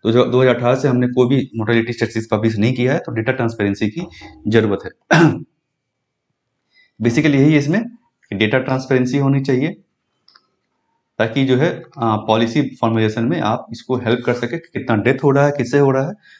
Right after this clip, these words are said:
तो उसको हम सही से analysis कर सके। Next जो आपका एडिटोरियल है, strict still grappling with online classes। तो ये basically online classes जो है अभी हम देख रहे हैं यूनिवर्सिटीज में, अ, colleges में,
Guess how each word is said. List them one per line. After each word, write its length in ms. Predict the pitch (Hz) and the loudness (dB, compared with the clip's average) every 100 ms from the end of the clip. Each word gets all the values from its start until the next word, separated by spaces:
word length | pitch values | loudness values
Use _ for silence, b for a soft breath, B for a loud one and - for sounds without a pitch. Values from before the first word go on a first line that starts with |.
| b _ | b _
तो 100 | - | -4
उसको 340 | - 147 - 143 | -2 -4 -2 0
हम 220 | 143 123 | 0 -2
सही 180 | 123 110 | -2 0
से 120 | 117 | 0
analysis 500 | 110 98 98 117 - | 0 0 -2 -4 -6
कर 200 | - - | -6 -6
सके। 540 | - - 107 - - _ _ _ _ b b b b b 120 | -6 -12 -14 -20 -20 _ _ _ _ b b b b b 0
Next 160 | 165 | 2
जो 80 | 160 | 2
आपका 140 | 160 151 | 2 2
एडिटोरियल 420 | 147 147 147 151 | 2 2 2 2
है, 60 | |
strict 320 | 160 - - 160 - _ 127 | 0 -2 -2 -2 -6 _ -8
still 440 | - - 156 160 | -8 -2 0 2
grappling 420 | 135 131 - 139 | 2 0 2 -2
with 100 | 139 | 0
online 320 | 135 120 120 131 | 0 0 0 0
classes। 280 | 131 135 165 | -2 -2 -6
तो 120 | 160 | -2
ये 80 | 143 | -2
basically 380 | 139 135 139 147 | -2 -2 0 0
online 300 | 135 135 135 | 4 2 2
classes 300 | 127 139 131 | 0 0 0
जो 120 | 131 | 0
है 140 | 131 | 0
अभी 120 | 127 | -2
हम 80 | 127 | -2
देख 120 | 120 | -2
रहे 120 | 117 123 | -2 -2
हैं 40 | |
यूनिवर्सिटीज 460 | 120 117 104 123 120 | -2 -2 -4 -4 0
में, 340 | 117 117 - b b b | 0 0 -2 b b b
अ, 180 | 110 113 | -2 0
colleges 400 | 113 117 120 123 | 2 4 4 2
में, 120 | 123 | 0